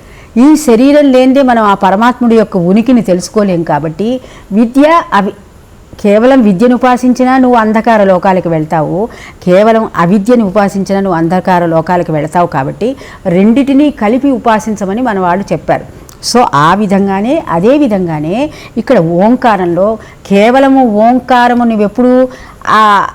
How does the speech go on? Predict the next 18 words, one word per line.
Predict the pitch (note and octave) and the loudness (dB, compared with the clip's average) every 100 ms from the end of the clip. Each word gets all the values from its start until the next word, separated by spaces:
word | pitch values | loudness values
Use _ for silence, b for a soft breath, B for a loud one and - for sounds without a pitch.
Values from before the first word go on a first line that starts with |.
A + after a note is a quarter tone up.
| - - - - | -14 -18 -20 -2
ఎప్పుడు | A#3 A#3 C#4+ | -2 0 0
ధ్యానించేటటువంటి | A3+ A#3+ B3 B3 B3 A#3 A3+ A#3 A3 | 2 2 2 0 -2 -2 -2 -2 -2
శక్తి | - G3 B3 | -4 -4 -2
నీకు | A#3 A3 | -2 -2
వస్తుంది? | G3+ - G#3+ G#3 G#3+ G#3 B B - | -4 -4 -2 0 -2 -6 B B -2
నీ | F#3 G#3+ | 2 2
యొక్క, | G3 F#3+ - C#4 - - - - | 2 0 0 0 -2 -14 -16 -8
అంటే | G3+ C4 | -2 0
నీవు, | G3+ F#3 F3+ E3+ E3+ B B - | 0 -2 -2 -2 -6 B B -8
ఆ, | - E3 D#3+ D3+ A2+ - - - - - - - - - - | 0 2 2 0 -4 -10 -20 -20 -20 -20 -20 -20 -20 -20 -2
నీ | F#3+ | 2
యొక్క | A3 A3 E3+ | 2 2 -4
స్థితిని | - - A#3 D4 | -2 -2 2 2
బట్టి | A#3+ F3+ E3 - | 2 0 -6 -6
నీకు | G#3 A3+ A3+ | -6 -4 -2
ఇంకా | A#3 B3 | 0 0
కోరికలు, | A#3+ G3+ G#3+ A3+ A3+ A3+ A#3 A3+ G#3+ G3 | 0 0 2 2 0 2 2 0 -2 0
ఆ, | G3 | 0